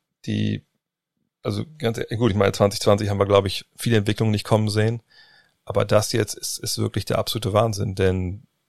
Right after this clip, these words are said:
nochmal so Geschichten wie damals, äh, beim All-Star-Weekend, Oscar Robertson und Co., als sie,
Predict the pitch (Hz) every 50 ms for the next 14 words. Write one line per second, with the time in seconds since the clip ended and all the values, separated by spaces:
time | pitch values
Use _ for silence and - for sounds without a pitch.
0 | _ _ _ _ _ _ _ _ _ _ - - - - _ _ _ - 110 110
1 | 110 98 92 90 101 95 95 - - 110 - - 110 95 98 95 95 95 101 -
2 | _ _ - 101 92 90 90 87 - - 107 104 101 92 - - - 123 - -
3 | 117 101 92 95 95 - 101 92 90 90 - - 98 - - 98 95 92 92 87
4 | 92 - - - 92 92 92 - - - 95 90 87 92 - - 95 90 87